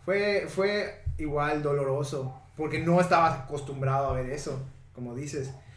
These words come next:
Estaba, yo estaba acostumbrado de ver golpes, sangre,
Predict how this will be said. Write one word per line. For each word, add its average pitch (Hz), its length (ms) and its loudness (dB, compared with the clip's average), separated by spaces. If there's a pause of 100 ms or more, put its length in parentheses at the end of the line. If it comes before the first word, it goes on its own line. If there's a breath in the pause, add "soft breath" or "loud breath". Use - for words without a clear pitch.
(200 loud breath)
Estaba, 180 320 8
yo 208 80 10
estaba 214 600 6
acostumbrado 151 720 2
de 135 200 0
ver 143 540 0
golpes, 175 920 0 (380 soft breath)
sangre, 185 920 2